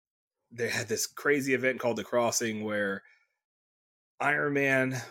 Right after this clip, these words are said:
was evil the entire time throughout Marvel history. He was an agent of Kang, and then he betrayed all the Avengers and everything, and then he died,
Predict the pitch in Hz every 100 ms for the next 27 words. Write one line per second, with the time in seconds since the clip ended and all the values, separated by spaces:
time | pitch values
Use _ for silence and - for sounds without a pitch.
0 | - 110 - 139 147 131 127 113 110 95
1 | _ _ _ _ _ _ - 120 113 110
2 | 131 123 120 107 113 104 98 90 95 _
3 | _ _ 117 117 98 107 101 101 110 -
4 | 98 98 92 - _ _ _ _ _ -
5 | 117 107 104 110 120 117 120 98 - 131
6 | 120 101 90 92 - _ _ _ - 110
7 | 110 101 117 110 104 98 104 101 117 113
8 | 107 104 101 98 101 101 95 104 104 101
9 | 98 98 101 98 95 98 98 98 - _
10 | _ _ 104 107 104 107 101 98 95 -
11 | 113 104 98 104 95 87 67 62